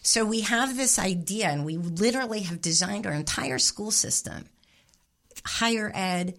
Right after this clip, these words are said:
K twelve, everything we do, work training programs, workforce, de-, every bit of the way we do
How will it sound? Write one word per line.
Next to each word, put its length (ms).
K 320
twelve, 600
everything 460
we 80
do, 420
work 520
training 540
programs, 840
workforce, 580
de-, 160
every 480
bit 440
of 120
the 80
way 240
we 220
do 540